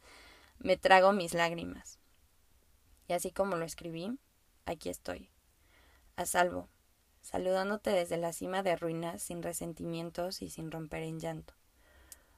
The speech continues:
donde te agradezco por tanto y también desde la cual te suelto, y suelto un punto final a esta historia que me sacó tanto de quicio, pero que hoy soy capaz de narrar como un sueño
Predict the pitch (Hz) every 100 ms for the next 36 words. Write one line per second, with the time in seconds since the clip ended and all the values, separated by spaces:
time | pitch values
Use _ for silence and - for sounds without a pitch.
0 | _ - 185 180 - 180 180 185 190 -
1 | 208 185 185 180 185 - 180 - - 160
2 | 170 175 170 170 190 - _ 170 165 170
3 | 170 175 175 190 185 190 185 - 165 -
4 | _ _ - 190 202 190 233 240 - 196
5 | 202 196 175 170 160 165 220 - 170 170
6 | - 185 - 180 - 196 208 - 180 175
7 | 185 175 202 - 202 202 202 196 190 175
8 | 180 - - - _ - - - - -
9 | 175 175 170 175 175 190 233 285 _ _
10 | - 190 196 214 - 190 180 180 170 165
11 | 175 185 _ _ - 175 175 180 - 180
12 | 208